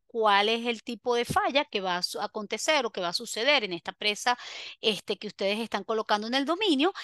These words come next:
y es el modelo el que a través de toda la dinámica del flujo y el lodo y los materi-, y el material, eh, de tra-, el, el sedimento que se está almacenando ahí, este, eh, va a calcular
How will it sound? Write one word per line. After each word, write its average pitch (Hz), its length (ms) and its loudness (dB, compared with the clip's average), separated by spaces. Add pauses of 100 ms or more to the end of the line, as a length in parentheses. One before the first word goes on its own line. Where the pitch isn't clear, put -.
(140)
y 277 140 4
es 285 100 8
el 415 100 6
modelo 349 240 8
el 330 120 2
que 269 100 2
a 247 80 6
través 226 400 2
de 311 120 2
toda 330 540 2
la 302 200 4
dinámica 240 920 -2
del 208 200 -4
flujo 254 720 -2
y 226 160 -2
el 196 140 -2
lodo 226 500 4
y 196 100 -6
los 208 200 -4
materi-, 196 340 0
y 202 140 -4
el 190 100 -2
material, 196 720 2 (340)
eh, 240 220 6
de 226 120 2
tra-, - 120 -6
el, 202 180 -4
el 190 140 -4
sedimento 226 500 2
que 233 100 -8
se - 60 -14
está 196 140 -2
almacenando 254 560 0
ahí, 277 220 4 (380)
este, 233 720 2
eh, 240 220 4
va 240 240 6
a 269 80 2
calcular 311 640 4